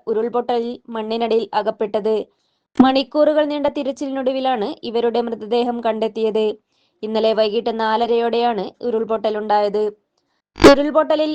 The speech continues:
അണ്ണാമലയാർ മലയുടെ അടിവാരത്തിലെ വീടുകൾക്ക് നാശനഷ്ടം സംഭവിച്ചു.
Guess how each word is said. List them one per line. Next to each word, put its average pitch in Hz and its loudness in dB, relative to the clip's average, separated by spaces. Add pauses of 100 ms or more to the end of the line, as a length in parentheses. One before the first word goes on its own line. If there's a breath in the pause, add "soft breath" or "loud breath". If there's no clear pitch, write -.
(160)
അണ്ണാമലയാർ 277 0
മലയുടെ 269 0 (120)
അടിവാരത്തിലെ 247 0
വീടുകൾക്ക് 254 -2
നാശനഷ്ടം 240 -6
സംഭവിച്ചു. 220 -4